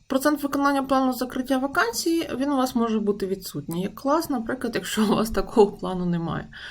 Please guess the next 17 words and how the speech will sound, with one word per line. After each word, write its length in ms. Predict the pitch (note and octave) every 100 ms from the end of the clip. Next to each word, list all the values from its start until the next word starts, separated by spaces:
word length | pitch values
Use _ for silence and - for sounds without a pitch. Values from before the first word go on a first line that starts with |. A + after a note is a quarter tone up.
| - - -
Може 260 | F4 G#4
бути 280 | A#3 C4 A#3
присутній. 680 | - - - - - - - - - - -
Знову 380 | G#3+ B3 A#3+ F#3+
ж, 120 | -
яка 260 | - A3+ C#4
нормальна 460 | C#4 C4 C4 A#3+ B3+
кількість 540 | - F4 F4 D#4+ -
в 40 |
залежності 580 | A3+ A#3+ A#3+ A3 A3 G#3
від 120 | G3+
складності 540 | G#3 A#3+ C#4 E4 - D#4+
вакансій 520 | D#4+ E4 F4 E4 -
і 100 | A#3+
в 40 |
залежності 920 | A3+ G#3+ A#3+ C#4+ C4 B3+ - - A3+
від, 440 | G#3 G3 A3+ A#3+